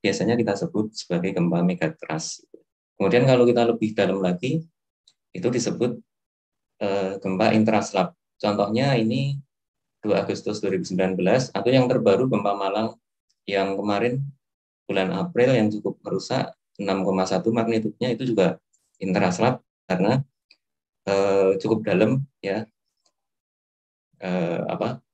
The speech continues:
posisi sumber gempanya. Kemudian juga setelah itu ada gempa di, di Sukabumi ya, eh, sekitar lima magnitudenya, itu juga intraslab. Kemudian di, di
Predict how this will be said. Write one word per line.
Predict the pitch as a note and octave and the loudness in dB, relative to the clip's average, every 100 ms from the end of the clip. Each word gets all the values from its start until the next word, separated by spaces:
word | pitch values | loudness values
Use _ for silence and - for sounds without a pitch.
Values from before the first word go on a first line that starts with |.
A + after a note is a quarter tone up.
| - | -12
posisi | F#2+ F#2 F2 | -10 -8 -6
sumber | G2 F#2 F2+ F2+ | -4 -2 -2 -2
gempanya. | F2+ F#2 F2 F2 | -2 0 4 4
Kemudian | G2+ A2 D3+ | 2 2 0
juga | D3 A2 | 0 0
setelah | - - G#2 G2+ | -2 -2 -2 -2
itu | G#2+ C3+ | -2 -2
ada | B2 G2 | 0 0
gempa | F#2 F2+ G2+ | -2 -2 -4
di, | - F#2 F2+ F2+ _ _ _ _ _ _ | -6 -12 -14 -16 _ _ _ _ _ _
di | G#2+ | -8
Sukabumi | A2 A2 G#2+ G#2 A#2 G#2+ | -2 -2 0 0 2 0
ya, | |
eh, | F#2+ F#2 - F#2 F2+ F2+ F2+ | -2 -6 -4 -2 0 2 0
sekitar | - F2+ F#2+ F#2 | -2 -2 -2 0
lima | F#2 F#2 F#2+ G2 - _ | -2 -2 -4 -6 -14 _
magnitudenya, | F#2+ F#2+ F#2+ F2 F#2+ G#2+ | -8 -6 -2 0 4 2
itu | A2+ | 2
juga | A2 E3+ | 0 0
intraslab. | - - - - - - _ _ _ _ _ _ _ _ _ _ _ _ _ _ _ _ | 0 -4 -6 -10 -12 -12 _ _ _ _ _ _ _ _ _ _ _ _ _ _ _ _
Kemudian | G2 G#2 C3 D#3 | -2 4 6 6
di, | A#2+ A2 | 6 4
di | A2 | 2